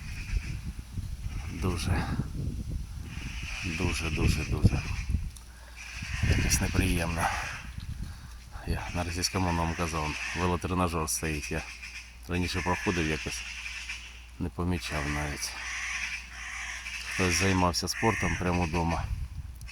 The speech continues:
Але, але, але,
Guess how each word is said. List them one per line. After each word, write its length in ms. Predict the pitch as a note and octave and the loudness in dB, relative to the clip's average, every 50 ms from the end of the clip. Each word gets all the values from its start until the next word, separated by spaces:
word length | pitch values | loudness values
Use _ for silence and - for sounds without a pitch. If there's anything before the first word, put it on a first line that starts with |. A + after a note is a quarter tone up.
| - - - - - - - - - - - - - - - - - - - - - - - - | -10 -8 -8 -8 -6 -6 -6 -6 -4 0 0 2 2 2 0 0 0 2 2 2 0 0 0 0
Але, 480 | - A#2 A2 A2 A#2 C3 C#3 C3 A2 - - - | 2 4 4 4 4 6 6 6 6 6 6 6
але, 300 | - A2+ A2+ A#2 B2 - - - | 4 4 2 0 -2 -2 -2 -2
але, 440 | A#2+ A#2 A2+ A2+ A2+ A2 G#2 - | -2 0 0 0 0 2 2 2